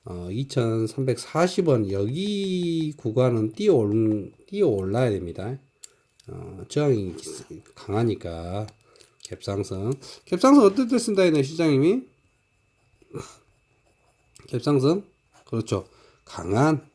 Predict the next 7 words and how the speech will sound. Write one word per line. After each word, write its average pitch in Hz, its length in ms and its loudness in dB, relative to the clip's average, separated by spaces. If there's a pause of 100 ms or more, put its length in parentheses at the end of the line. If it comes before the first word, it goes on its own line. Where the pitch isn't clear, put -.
(800)
자주 208 840 0
강한 165 840 0
저항이 104 360 -2
있을 87 300 -10
때. - 160 -16 (1120)
이거를 120 520 0
점핑, 185 440 0